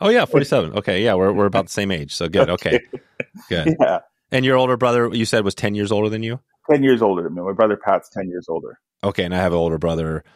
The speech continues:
Speaker 1: one that's about eight years older. So we got similar, similar deal
Speaker 2: Similar
Speaker 1: there. Okay.
Speaker 2: stuff there, right?
Speaker 1: Yeah. Yep.
Speaker 2: But, uh, so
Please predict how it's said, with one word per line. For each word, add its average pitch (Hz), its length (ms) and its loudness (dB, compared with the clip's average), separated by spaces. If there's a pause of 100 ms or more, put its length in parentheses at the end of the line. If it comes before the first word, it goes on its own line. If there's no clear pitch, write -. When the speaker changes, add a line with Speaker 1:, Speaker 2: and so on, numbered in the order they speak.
(180)
Speaker 1:
one 87 300 -2
that's 80 180 -10
about 80 320 -6
eight 85 200 -8
years 78 240 -10
older. 76 160 -8
So 85 100 -6
we 87 100 -2
got 90 200 -2
similar, 92 460 0
similar 85 340 -6
deal 80 100 -10
Speaker 2:
Similar 143 240 4
Speaker 1:
there. 127 80 6
Okay. - 40 -2
Speaker 2:
stuff - 300 2
there, 87 220 -2
right? 107 340 -2
Speaker 1:
Yeah. 87 260 -2 (220)
Yep. 87 260 -8 (640)
Speaker 2:
But, 107 340 2
uh, 98 340 2
so 113 460 2